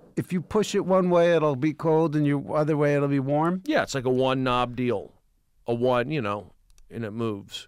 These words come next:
Speaker 1: And you haven't, like, gamed it yet to figure out which way to do it?
Speaker 2: No, I have the same problem in the shower.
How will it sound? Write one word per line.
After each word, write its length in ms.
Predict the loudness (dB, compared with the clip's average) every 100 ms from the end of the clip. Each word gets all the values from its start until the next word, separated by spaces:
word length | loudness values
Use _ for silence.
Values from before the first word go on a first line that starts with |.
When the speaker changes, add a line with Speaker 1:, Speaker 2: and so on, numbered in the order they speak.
| -2
Speaker 1:
And 160 | 0
you 120 | 2 4
haven't, 720 | 4 4 2 0 -4 -10 0
like, 340 | 2 2 -2
gamed 400 | -2 0 0 0
it 160 | -2 -2
yet 380 | 0 0 -2 -12
to 100 | -12
figure 420 | -4 -2 0 2
out 160 | 2
which 220 | 0 -4 -2
way 160 | 0
to 100 | 0
do 220 | -2 -2
it? 180 | -2 -2
Speaker 2:
No, 180 | -2 2
I 100 | 2
have 140 | 2 0
the 60 |
same 240 | -2 -4 -2
problem 340 | 0 0 -2
in 40 | -8
the 60 |
shower. 560 | -8 -6 -6 -6 -10